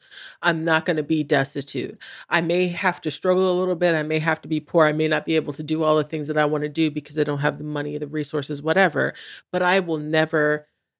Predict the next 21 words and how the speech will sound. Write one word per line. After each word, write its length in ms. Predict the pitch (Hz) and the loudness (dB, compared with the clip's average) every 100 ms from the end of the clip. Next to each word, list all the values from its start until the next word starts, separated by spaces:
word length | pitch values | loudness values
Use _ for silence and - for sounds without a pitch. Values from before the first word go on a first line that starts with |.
| _ _ | _ _
be 180 | - 151 | 2 2
homeless 680 | 143 151 143 139 143 - - _ _ _ | 4 0 0 -4 -6 -6 -14 _ _ _
and 180 | 160 147 | 2 2
destitute 640 | 143 139 147 - 147 143 - | 2 0 -2 -4 -2 -2 0
and 200 | 156 147 - | 0 0 0
absolutely 520 | 147 - 151 139 147 | 0 0 -2 0 0
without 480 | 143 143 147 147 _ _ | 0 2 2 0 _ _
money 340 | 151 156 151 151 | 0 2 4 2
or 140 | 147 | 0
the 100 | 151 | 0
means 540 | 151 160 156 151 147 - | 0 2 2 0 -6 -10
to 540 | - 147 139 143 139 _ _ _ | 0 2 2 0 -4 _ _ _
feed 320 | - - 165 147 | -20 -2 0 2
myself, 480 | 139 139 151 139 | 0 0 0 0
clothe 260 | - 147 143 | 2 2 2
myself, 440 | 139 135 - 135 | 0 -4 -2 -2
et 100 | 135 | -4
cetera. 480 | - 131 - - - - _ _ _ _ _ - | -2 -4 -2 -8 -10 -20 _ _ _ _ _ 2
That's 220 | 202 330 | 2 2
a 40 | |
privilege. 640 | - 208 254 127 - - | 0 2 2 -2 -4 -14